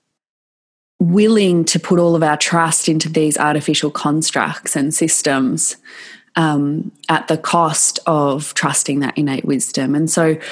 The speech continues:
I guess this ties into the philosophy of your work, but I'm curious, what is your vision for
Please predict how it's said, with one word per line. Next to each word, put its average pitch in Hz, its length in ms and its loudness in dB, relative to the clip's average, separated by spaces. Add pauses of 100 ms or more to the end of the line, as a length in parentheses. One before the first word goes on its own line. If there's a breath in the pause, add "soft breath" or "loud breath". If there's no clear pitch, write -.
(380 loud breath)
I 185 80 2
guess 190 280 2
this 190 180 2
ties 170 340 0
into 156 260 0
the 151 100 0
philosophy 156 680 -2
of 147 120 -4
your 151 140 0
work, 170 540 0
but 170 120 0
I'm 170 160 0
curious, 180 720 2 (580 loud breath)
what 214 320 2
is 226 180 4
your 254 140 4
vision 165 460 2
for 147 760 0